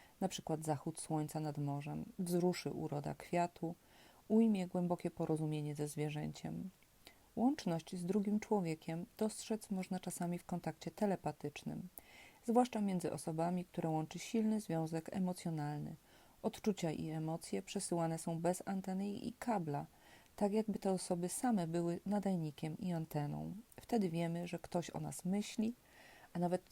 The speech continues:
to, co myśli, chociaż nie potrafimy sobie tego wytłumaczyć.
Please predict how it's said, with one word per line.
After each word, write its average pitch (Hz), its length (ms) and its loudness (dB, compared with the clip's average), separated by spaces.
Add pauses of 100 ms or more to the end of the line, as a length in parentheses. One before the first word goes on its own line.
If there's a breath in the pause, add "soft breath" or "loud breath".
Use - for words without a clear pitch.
to, 190 120 4
co - 180 -2
myśli, 185 520 -2 (640 loud breath)
chociaż 247 300 2
nie 247 120 8
potrafimy 220 540 2
sobie 208 240 -2
tego 190 220 2
wytłumaczyć. 156 880 -2